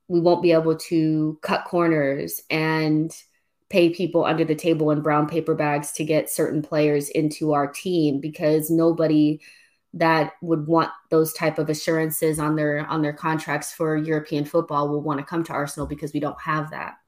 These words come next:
So I don't think we'll be able to, or be in the market to recruit players like Willian or players that wanna be on a big side that can play, pay big wages and get bonuses in their contract for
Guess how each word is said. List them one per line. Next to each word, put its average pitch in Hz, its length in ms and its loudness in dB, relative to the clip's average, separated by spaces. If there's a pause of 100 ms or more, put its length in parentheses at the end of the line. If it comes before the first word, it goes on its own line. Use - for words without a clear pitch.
(340)
So 160 340 2
I 165 140 0
don't 160 220 0
think 160 240 2
we'll 160 340 4 (380)
be 170 180 6
able 165 240 4
to, 156 720 0 (720)
or 175 100 4
be 170 240 2
in 170 140 2
the 160 60 2
market 165 580 0
to 170 140 -2
recruit 156 420 0
players 151 380 0
like 151 200 -2
Willian 156 640 4
or 151 220 -6 (260)
players 202 300 6
that 170 180 2
wanna 170 220 4
be 160 300 4 (100)
on 160 140 2
a 156 60 0
big 160 160 0
side 151 260 -2
that 151 120 -4
can 156 100 -4
play, 151 380 -2 (220)
pay 160 140 4
big 156 220 2
wages 151 720 2
and 156 220 0
get 156 200 0 (240)
bonuses 160 540 2
in 151 60 0
their 147 100 0
contract 151 560 -4
for 151 440 0